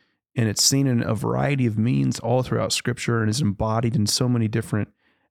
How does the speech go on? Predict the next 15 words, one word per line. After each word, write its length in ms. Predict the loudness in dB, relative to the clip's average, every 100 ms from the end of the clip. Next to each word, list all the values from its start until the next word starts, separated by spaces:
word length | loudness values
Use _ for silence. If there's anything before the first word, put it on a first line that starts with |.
| -2
aspects 600 | 0 0 0 -2 -2 -4
throughout 360 | 0 0 -2
God's 320 | -2 -2 -2 -2
word. 400 | 0 0 -2 -8 _ _ _ _ _ _
But 200 | -2 0 2
the 60 |
nativity 520 | 0 0 0 2 2
really 520 | 2 2 2 2 2 -2
does, 640 | 0 0 2 0 -2 -6
the 100 | -2
manger 340 | 2 2 0
scene 200 | 0 0
really 380 | 0 0 0 -2
does, 460 | -6 -4 -2 -4 -6
like, 180 | -8 -10